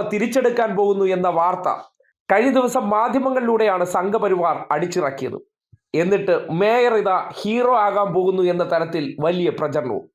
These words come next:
അതിനിപ്പോൾ ഗണേഷ് കുമാർ പുറത്തു വന്നപ്പോൾ കൊടുത്തൊരു മറുപടിയുണ്ട്. ക്ലാസ് എന്ന് ആരും പറഞ്ഞു പോകും, അല്ലെങ്കിൽ സാധാരണക്കാർക്കുൾപ്പെടെ എന്താണ് മേയർ പറഞ്ഞ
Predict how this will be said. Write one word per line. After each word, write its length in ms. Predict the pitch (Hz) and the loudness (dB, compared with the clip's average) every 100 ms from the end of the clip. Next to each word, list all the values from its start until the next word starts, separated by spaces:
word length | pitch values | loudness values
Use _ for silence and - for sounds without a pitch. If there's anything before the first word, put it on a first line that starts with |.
| _ _ - | _ _ -2
അതിനിപ്പോൾ 420 | 185 311 302 233 170 - 175 | 0 0 0 0 -2 -4 -2
ഗണേഷ് 320 | 208 277 262 | 0 0 -2
കുമാർ 220 | 262 233 208 185 | -2 0 -2 -2
പുറത്തു 260 | 196 196 208 | -2 0 -2
വന്നപ്പോൾ 360 | 190 185 185 170 | 0 -2 -2 -2
കൊടുത്തൊരു 320 | 170 147 160 135 135 | -4 -2 -2 0 0
മറുപടിയുണ്ട്. 600 | 151 180 160 110 - - _ _ _ - | 0 0 -2 -4 -6 -12 _ _ _ 0
ക്ലാസ് 420 | 196 214 269 269 - 190 | 2 4 2 -2 -4 -2
എന്ന് 180 | 180 160 160 - - 147 | 0 -2 -4 -8 -2 0
ആരും 280 | 180 196 175 160 | 2 2 0 0
പറഞ്ഞു 260 | 151 156 117 | -2 -2 -4
പോകും, 220 | 90 - _ _ - | -6 -10 _ _ -2
അല്ലെങ്കിൽ 320 | 147 185 190 214 - - - - | -2 0 -4 -6 -12 -20 -20 -2
സാധാരണക്കാർക്കുൾപ്പെടെ 1300 | 185 196 233 262 269 269 262 240 233 202 202 226 160 - - _ _ - 180 | 0 2 2 0 2 0 0 -2 0 -2 0 -2 -2 -4 -12 _ _ 0 2
എന്താണ് 520 | 214 269 262 240 233 247 - _ _ - 165 | 2 2 2 2 0 -2 -6 _ _ -2 2
മേയർ 340 | 214 254 269 240 | 4 4 2 2
പറഞ്ഞ 240 | 220 220 | 0 2